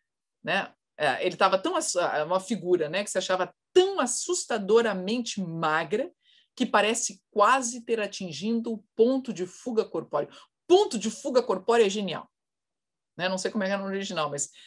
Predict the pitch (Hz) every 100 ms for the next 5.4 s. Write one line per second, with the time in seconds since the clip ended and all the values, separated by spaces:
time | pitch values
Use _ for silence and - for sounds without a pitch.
0 | _ - 165 175 170 180 - 247 254 226
1 | 175 165 180 175 _ 294 349 339 254 196
2 | 190 - - 170 165 196 - 240 240 214
3 | 190 - 185 175 165 156 190 180 - -
4 | _ 175 - 185 180 175 180 165 90 160
5 | 185 190 285 -